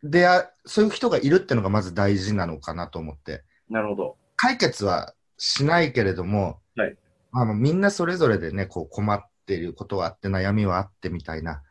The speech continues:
Speaker 2: うん。
Speaker 1: これは、その、ね、いくら例えば利益を上げようが、
Speaker 2: はい。
Speaker 1: 実際問題悩みは解消されないわけで。
Speaker 2: そうですね。
Speaker 1: あの、どうその悩みと向き合っていくかの、その体制を強くしていくような。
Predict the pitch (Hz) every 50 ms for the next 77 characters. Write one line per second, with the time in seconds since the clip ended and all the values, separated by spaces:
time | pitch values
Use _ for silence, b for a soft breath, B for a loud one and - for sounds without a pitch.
0 | _ _ 101 104 101 95 87 - - _ _ - 120 131 139 139 139 135 135 123
1 | - _ - - - 107 98 90 87 85 80 73 - _ _ - - 196 190 -
2 | - - 147 160 - - 143 127 110 101 90 - - 107 - 107 104 101 92 90
3 | 85 101 117 113 98 - 98 90 82 82 82 87 101 101 95 87 80 80 87 80
4 | 76 69 - _ _ _ _ 107 95 98 - _ _ _ _ _ _ _ _ -
5 | 117 123 - - 170 165 180 180 160 117 95 87 92 98 110 117 127 139 143 156
6 | 147 117 87 - - - - 110 104 - 117 - - 110 110 113 113 107 107 104
7 | - 76 67 76 82 - - _ _ _ _ - 110 - - - _ - 107 113
8 | 117 113 - _ _ _ _ _ 104 90 85 82 - - - _ _ _ _ _
9 | _ _ _ _ _ _ _ _ _ 117 _ _ - 117 127 180 220 254 214 143
10 | 113 95 78 - - _ - - - 117 110 113 120 117 120 120 123 123 127 123
11 | - 95 90 90 98 104 104 104 - 143 147 147 143 - - 107 98 - _ -
12 | 92 85 78 - 78 71 69 - - - 156 170 190 180 - - 190 180 180 175
13 | 170 175 - - 190 160 123 - 104 101 - - 80 - 104 98 87 80 76 69
14 | -